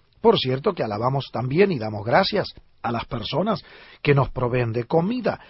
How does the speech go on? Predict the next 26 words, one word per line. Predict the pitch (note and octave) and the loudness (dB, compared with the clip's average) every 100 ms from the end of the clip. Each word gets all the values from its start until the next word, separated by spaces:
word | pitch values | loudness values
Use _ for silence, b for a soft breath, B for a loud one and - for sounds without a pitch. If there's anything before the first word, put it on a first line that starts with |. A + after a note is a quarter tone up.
| B | B
que | - C#3+ | 2 2
nos | C#3 | 2
proveen | - C3 C3+ C3+ C3 | 0 -2 0 0 -2
de | C#3 | -2
bebida, | C#3 C#3+ F#3 A3 F#3 - B B | 0 -2 -2 -4 -4 -6 B B
que | D3+ | 2
nos | D3 D3+ | 4 4
atienden | C#3 C3 C#3+ D#3 D3+ C#3 | 0 -2 -2 0 -2 -2
cocinando, | C3 C#3 - B2+ C3+ G3+ A3 D3 - B B | -2 -2 -2 -2 0 0 0 -4 -6 B B
o | C#3 C#3+ | 4 4
a | - B2+ | 4 0
los | A#2 | 0
cuales | - A#2 B2 A#2+ | -4 -4 -4 -4
nosotros | A#2+ C#3 C#3 - | -4 -4 -4 -6
cocinamos | - D3+ - D3+ E3 F#3 F#3 | 0 2 2 0 2 2 2
para | - F3+ F3+ | 4 4 6
ellos. | G#3+ B3 F3 - B B | 4 2 -2 -4 B B
Alabamos | - A#2 A#2+ C3 C3+ B2+ | -4 0 2 2 2 0
a | C#3 | 2
Dios | D3+ F#3+ | 4 2
por | - B2 | 0 -2
los | B2+ - | -4 -2
que | C3 | -2
han | D3 | 0
descubierto | D3+ - C3+ C3+ D#3+ E3+ D3 | 0 -2 -4 0 0 0 -2
métodos | A2+ G3 C3 F3 E3 F3+ | -4 -6 -4 -2 0 -2